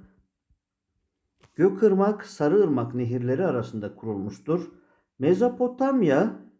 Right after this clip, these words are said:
Fırat ve Dicle nehirleri arasında kurulmuştur. Hint medeniyeti Asya'da Indus ve Ganj nehirleri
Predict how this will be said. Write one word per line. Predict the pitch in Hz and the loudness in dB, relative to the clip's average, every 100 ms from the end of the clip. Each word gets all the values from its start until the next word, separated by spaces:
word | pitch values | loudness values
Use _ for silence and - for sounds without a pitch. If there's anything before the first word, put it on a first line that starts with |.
| _ | _
Fırat | _ 208 233 233 | _ 0 0 -2
ve | 175 127 | -4 -4
Dicle | 123 170 180 151 - | -2 -2 2 0 0
nehirleri | 123 120 131 131 135 180 - | -2 -2 -2 0 0 -2 -4
arasında | 123 120 113 110 95 - | -4 -4 -4 -8 -8 -8
kurulmuştur. | 117 110 110 110 - 170 185 - - _ _ _ | -6 -4 -4 -6 -2 -2 -2 -8 -20 _ _ _
Hint | 233 269 254 | -4 -4 -2
medeniyeti | 208 143 120 110 - 180 233 - - _ - | 0 0 0 -2 0 0 0 -4 -18 _ -4
Asya'da | 185 220 - 143 110 165 233 - - - | -2 -2 0 0 2 0 0 -6 -20 -10
Indus | 226 247 160 - 131 | -6 -4 -4 -4 0
ve | 185 208 - | 2 2 -4
Ganj | 147 202 208 | 0 0 0
nehirleri | 160 135 139 135 143 165 | -2 0 0 2 0 0